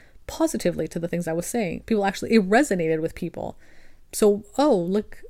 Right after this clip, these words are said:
we do have an impact on the world. <laughs> People do actually care. So it really is just about doing that thing that you think only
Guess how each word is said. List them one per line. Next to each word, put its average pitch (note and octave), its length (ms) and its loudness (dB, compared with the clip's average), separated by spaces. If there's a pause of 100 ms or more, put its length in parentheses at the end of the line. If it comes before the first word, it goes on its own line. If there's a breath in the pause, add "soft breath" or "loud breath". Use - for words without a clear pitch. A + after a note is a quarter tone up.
we G#3 120 4
do A#3 140 4
have G#3+ 160 2
an F3 80 0
impact E3 320 -6
on E3 80 -6
the E3 60 -6
world. G3 360 2
<laughs> - 40 4
People G#3+ 240 6
do G#3+ 220 4
actually F#3 300 2
care. - 320 -4 (640 loud breath)
So A#3+ 160 8
it A3+ 80 10
really A#3+ 240 8
is G#3+ 100 6
just - 140 -6
about G3+ 160 -2
doing F#3+ 160 0
that F3+ 180 -2
thing F3+ 500 0 (420)
that F#3 120 4
you F3+ 180 2
think G#3 460 2
only F#3+ 460 0